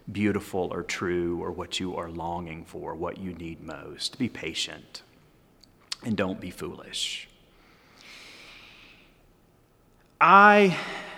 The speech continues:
know a little bit about, um, depth psychology and Jungian, um, thought, and I know enough to know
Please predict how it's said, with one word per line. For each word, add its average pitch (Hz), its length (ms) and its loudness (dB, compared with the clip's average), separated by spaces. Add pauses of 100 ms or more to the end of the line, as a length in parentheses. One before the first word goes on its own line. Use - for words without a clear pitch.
(180)
know 147 720 4
a 120 100 0
little 147 320 4
bit 107 220 2
about, 95 720 0
um, 90 420 -4 (680)
depth 117 300 2
psychology 101 1000 -2
and 95 200 -4
Jungian, 95 800 -4
um, 85 280 -6
thought, 87 640 -4
and 107 100 -6
I 107 40 -4
know 123 240 0
enough 147 440 0
to - 80 -4
know 90 480 -2